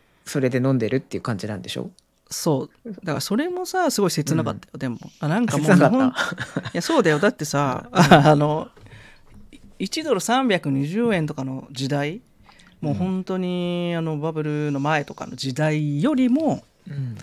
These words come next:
Speaker 2: あの、実質的では円がすごく弱くなってんだって、
Speaker 1: うん。
Speaker 2: 今。
Speaker 1: うん。
Speaker 2: だから、あの、そりゃ日本人、あ、日本に来るよね、外国人はって思った。めちゃくちゃ安いじゃん、
Speaker 1: うん。
Speaker 2: 向こうの人にくら-、したらさ。
Speaker 1: そうだね。
Speaker 2: めちゃくちゃ安いわけじゃん。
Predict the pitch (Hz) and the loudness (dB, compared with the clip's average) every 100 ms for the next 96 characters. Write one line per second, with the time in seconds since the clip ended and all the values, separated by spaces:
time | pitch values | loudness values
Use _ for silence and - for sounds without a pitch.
0 | 101 120 123 120 123 139 - 180 185 202 | -10 -6 -6 -4 -4 -4 -4 -6 -4 -2
1 | 208 202 220 226 - - 175 151 147 165 | 0 0 -2 -4 -6 0 4 4 4 2
2 | 120 156 170 135 151 143 135 117 123 - | 0 -2 0 0 0 -2 -4 -8 -4 0
3 | 139 - - _ _ - 135 131 135 - | 0 -2 -12 _ _ -6 0 2 4 6
4 | 156 139 - - - 262 277 208 175 135 | 6 4 -4 -14 -10 -8 -8 4 6 8
5 | 170 - 160 170 175 - 214 - - - | 6 4 2 2 0 0 -2 -2 -14 -14
6 | - - - 165 226 269 208 190 240 240 | -14 -6 0 0 2 4 6 8 8 6
7 | 254 262 254 - 147 160 285 180 - 233 | 6 6 4 4 4 4 4 4 4 6
8 | 160 151 156 147 147 139 147 135 131 127 | 6 6 4 4 2 2 2 2 -2 -2
9 | 139 139 131 127 - - 147 143 165 - | -2 -2 -8 -12 -10 -8 0 2 4 2
10 | 131 131 269 240 277 185 139 147 185 180 | -2 2 4 4 2 2 2 2 0 0
11 | 190 165 147 135 - - 143 131 - 127 | 0 -4 -4 -10 -10 -6 -4 -4 -2 -2
12 | 131 101 92 87 107 135 151 151 151 135 | -2 -4 -10 -10 -10 -10 -10 -12 -4 4
13 | 139 247 254 - - 277 262 277 - - | 6 6 2 -4 -2 -2 0 -2 -4 -6
14 | - - | -10 -12